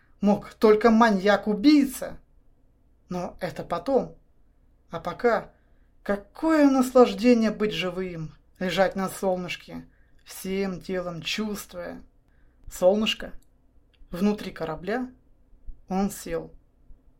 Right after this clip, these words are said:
У его ног валялась одна собачья лапа и хвост, а перед ним в корпусе корабля зияло зигзообразное отверстие шириной сантиметров восемь, тянувшееся больше, чем на метр. Сквозь отверстие светило солнце,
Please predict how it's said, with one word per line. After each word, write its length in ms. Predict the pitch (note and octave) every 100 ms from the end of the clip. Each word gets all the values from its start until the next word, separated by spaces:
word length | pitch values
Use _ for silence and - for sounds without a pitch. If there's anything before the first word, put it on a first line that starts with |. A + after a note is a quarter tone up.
| -
У 60 |
его 220 | A#3 C#4 D4+
ног 260 | D4 D4
валялась 480 | B3 B3 C4 B3+ B3
одна 240 | G#3+ A3
собачья 460 | G#3+ G#3+ G3+ G3+ F#3+
лапа 320 | A3 B3 B3
и 100 | E3
хвост, 560 | D#3+ G#3 G#3 - - _ _ _ _ _ -
а 100 | G3
перед 300 | A3+ G#3+ G#3+
ним 200 | C4 C4
в 80 | -
корпусе 440 | B3 A#3+ G3 G#3+
корабля 420 | G#3 F3+ G3+ G#3+
зияло 520 | E3+ F3+ F#3+ G3 F3+ D#3+
зигзообразное 880 | F3 E3 F#3+ F3 F#3+ G#3 G3+ G3
отверстие 440 | E3+ G#3 A3+ A3 E3+
шириной 400 | - F3+ F#3+ F#3+
сантиметров 640 | - F3 F3+ F3+ - E3 -
восемь, 560 | F3+ A3 A#3 - - - - _ _ _ -
тянувшееся 800 | G3+ A3+ B3 - G3 D#3+ E3+ D#3+
больше, 400 | E3+ A3 A3 G3+
чем 220 | G3+ F#3
на 100 | F#3
метр. 360 | G#3 G3 - - _ - _ _ _ _ _ _
Сквозь 380 | - - C4 C#4
отверстие 720 | B3+ A#3 B3 C4 - A#3 A3
светило 500 | G#3 F#3 - F3+ F3+
солнце, 640 | E3+ G3+ F3+ D#3+ - -